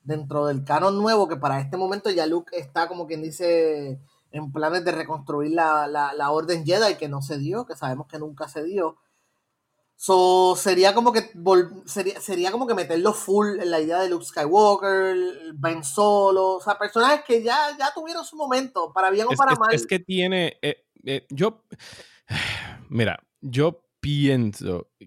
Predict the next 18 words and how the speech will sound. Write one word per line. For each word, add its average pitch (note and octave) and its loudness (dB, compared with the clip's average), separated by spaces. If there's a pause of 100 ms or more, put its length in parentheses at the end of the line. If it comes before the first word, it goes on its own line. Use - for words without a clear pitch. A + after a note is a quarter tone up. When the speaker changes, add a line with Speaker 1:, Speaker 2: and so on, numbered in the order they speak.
(120)
Speaker 2:
que, F#2+ -4
que A#2 0
Mandalorian B2 2
tiene C#3 0
que D3+ -2
hacer C#3 -2
dos A#2 -2
cosas B2 0
a A#2+ -4
la G#2 -2
misma G#2+ -2
vez B2 -2
que G#2+ -2
no G2 -2
es A2 -4
fácil. - -8 (460)
Tiene C3+ 0
que, A2+ 0